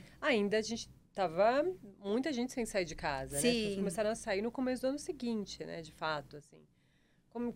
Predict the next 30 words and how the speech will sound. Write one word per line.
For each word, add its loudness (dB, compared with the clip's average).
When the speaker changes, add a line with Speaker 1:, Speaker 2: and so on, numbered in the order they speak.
Speaker 1:
como 0
que -6
foi 2
esse, -6
esse, -20
esse -10
momento -4
que -4
ainda -2
tinha -2
um 0
trauma, 2
tem 4
um -2
trauma, -4
né? -4
Claro. -4
Speaker 2:
Uhum. -2
Speaker 1:
Mas -4
era -2
um 0
momento 2
muito 2
sério, 4
né? -6
Muito, -6
muito -12
triste 0
e -6
tal. 0